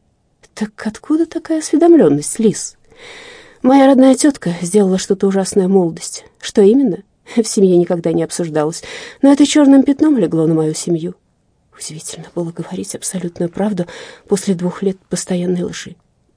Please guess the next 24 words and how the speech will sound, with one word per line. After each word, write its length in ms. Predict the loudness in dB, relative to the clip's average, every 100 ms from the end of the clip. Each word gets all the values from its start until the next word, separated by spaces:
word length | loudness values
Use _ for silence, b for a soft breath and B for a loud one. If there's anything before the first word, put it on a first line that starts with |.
| _
Моя 260 | 2 4 6
мать 200 | 4 2
всю 280 | -4 -2 0
жизнь 280 | 2 2
замаливала 520 | 2 2 2 2 0 -2
этот 220 | -2 -2
грех 360 | 0 0 -2
в 100 | -4
ближайшей 520 | 0 0 0 -4 -6 -6
церкви 380 | -4 -4 -2
Сефирь. 460 | -4 -4 -6 -4 -6 B B B B
Я 380 | 2 2 2 -4 _
почти 280 | -4 -2 -2
полдетства 520 | -2 -4 -4 -8 -10
провела 340 | -6 -4 -2 -2
на 140 | -4
службах 480 | -4 -4 -4 -6 -2
между 320 | -2 0 -4 B B B
дочерьми 440 | -2 0 2 2 2
Светлейшей. 640 | -2 -6 -6 -12 -12 -16 _ _ _ _ -4
А 300 | -2 0 -2
история 440 | -4 -2 2 4
её 180 | 6 4
жизни 380 | 4 2 2